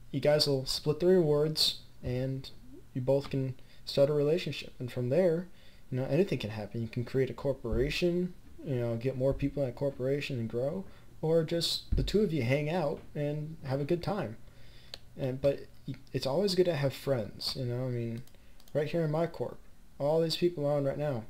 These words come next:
and we're all having a grand old time, you know, you, you get stuff like this. <laughs>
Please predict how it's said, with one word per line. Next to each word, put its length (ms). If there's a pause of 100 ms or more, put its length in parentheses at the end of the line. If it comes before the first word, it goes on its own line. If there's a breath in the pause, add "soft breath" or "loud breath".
(140)
and 120
we're 100
all 100
having 200
a 40
grand 320
old 140
time, 340 (340)
you 80
know, 300 (100)
you, 140 (180)
you 120
get 180
stuff 240
like 160
this. 500
<laughs> 840